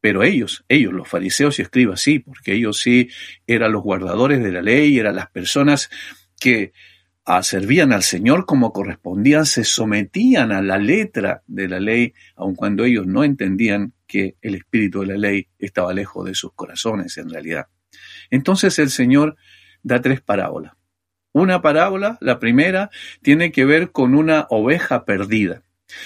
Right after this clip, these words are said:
La segunda tiene que ver con una moneda perdida. Y la tercera, que es la que nosotros comenzamos a reflexionar ahora,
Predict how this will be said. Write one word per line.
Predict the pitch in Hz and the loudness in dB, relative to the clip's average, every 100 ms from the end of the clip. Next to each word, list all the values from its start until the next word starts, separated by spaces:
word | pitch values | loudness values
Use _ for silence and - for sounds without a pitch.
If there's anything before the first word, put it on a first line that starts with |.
| - | -10
La | - 131 | 0 0
segunda | - 123 156 202 190 | 2 2 2 2 2
tiene | 156 151 147 | 2 2 2
que | 135 | 2
ver | 127 160 | 2 2
con | - 139 | 0 2
una | 123 120 | 4 2
moneda | 110 101 101 156 196 147 | 2 0 2 2 2 0
perdida. | - 98 98 87 90 _ _ _ - - - - | -4 -8 -8 -10 -12 _ _ _ -20 -20 -20 -4
Y | - 131 | 4 6
la | 120 - | 4 2
tercera, | 104 101 - - 220 170 104 | -2 -4 -2 0 2 2 0
que | - 113 | 0 0
es | 135 | 0
la | 120 104 | -2 -2
que | 101 | -4
nosotros | 104 - 123 123 - | -4 -2 -2 -2 -4
comenzamos | 104 98 95 - 123 123 - | -2 -2 -2 0 0 0 -2
a | |
reflexionar | 101 - 98 - - 90 120 | -6 -6 -8 -8 -8 -4 -2
ahora, | 107 117 127 127 | 0 0 0 -2